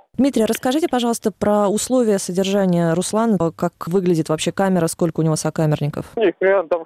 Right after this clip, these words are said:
Speaker 2: шесть-семь человек, три-четыре ря-, двухъярусных кровати и ряда. Там есть горячая, холодная вода, нормальный умывальник, изолированный санузел, вокруг санузла до потолка огородка и дверца отдельная. Там же в камере.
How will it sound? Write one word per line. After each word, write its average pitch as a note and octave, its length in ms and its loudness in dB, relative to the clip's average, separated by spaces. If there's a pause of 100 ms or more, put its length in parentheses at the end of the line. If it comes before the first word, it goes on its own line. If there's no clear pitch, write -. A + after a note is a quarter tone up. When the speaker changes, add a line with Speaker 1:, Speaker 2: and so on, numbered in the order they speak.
Speaker 2:
шесть-семь G#3+ 380 0
человек, G3 560 0 (160)
три-четыре G3 680 2
ря-, D#3+ 340 0
двухъярусных F3+ 760 0
кровати F3 440 -2
и E3 80 2
ряда. C3 400 0 (180)
Там F3+ 200 -2
есть E3+ 220 -4
горячая, E3+ 500 -2
холодная D#3 520 0
вода, D3+ 320 0
нормальный D#3+ 480 -4
умывальник, F3 560 0 (180)
изолированный E3+ 760 -2
санузел, G3+ 560 0
вокруг D#3 420 0
санузла D#3 460 0
до C#3+ 80 -4
потолка D#3 600 -2
огородка D#3 600 -2 (180)
и F3 60 -2
дверца D#3 520 -2
отдельная. A#2+ 580 -2 (280)
Там E3 180 -8
же D3 140 -20
в - 60 -20
камере. D3 460 -2